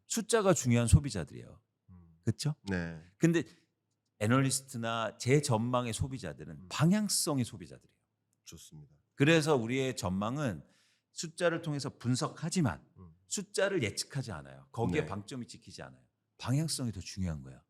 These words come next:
Speaker 1: 주식시장이 오를 거냐 말 거냐.
Speaker 2: 그렇죠.
Speaker 1: 그게 주식시장이 삼천이 갈 거냐 삼천백 갈 거냐 의미가 없다는 거예요.
Speaker 2: 좋습니다.
Speaker 1: 네.
Speaker 2: 아, 말씀 너무 좋고요.
Speaker 1: 네.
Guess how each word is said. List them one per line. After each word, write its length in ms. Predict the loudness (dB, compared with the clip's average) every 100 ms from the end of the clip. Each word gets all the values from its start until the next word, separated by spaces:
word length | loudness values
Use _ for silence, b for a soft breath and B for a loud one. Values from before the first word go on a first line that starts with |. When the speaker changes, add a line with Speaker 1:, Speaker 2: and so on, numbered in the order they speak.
| _ _ -8
Speaker 1:
주식시장이 500 | 2 2 2 -2 -2
오를 240 | 0 2 0
거냐 300 | -2 -10 -8
말 160 | -12
거냐. 300 | -12 -16 -16 -20 _
Speaker 2:
그렇죠. 380 | _ -20 _ _ _
Speaker 1:
그게 200 | 2 4
주식시장이 500 | 4 0 -4 -2 -2
삼천이 540 | -2 -4 -4 -2 -2 -2
갈 160 | -4
거냐 260 | -6 -8 -8
삼천백 640 | -6 -6 -4 -6 -6 -8 -8
갈 200 | -10 -10
거냐 200 | -10 -2
의미가 320 | 2 2 0
없다는 400 | -6 -8 -4 -2
거예요. 280 | -4 -8 -18 _ _ _
Speaker 2:
좋습니다. 500 | -20 -20 -20 -20 _ _ -4
Speaker 1:
네. 260 | -2 -2 -6 -6
Speaker 2:
아, 80 | -4 4
말씀 260 | 4 6
너무 220 | 6 6 4
좋고요. 420 | 0 -6 -4 8
Speaker 1:
네. 380 | 10 10 4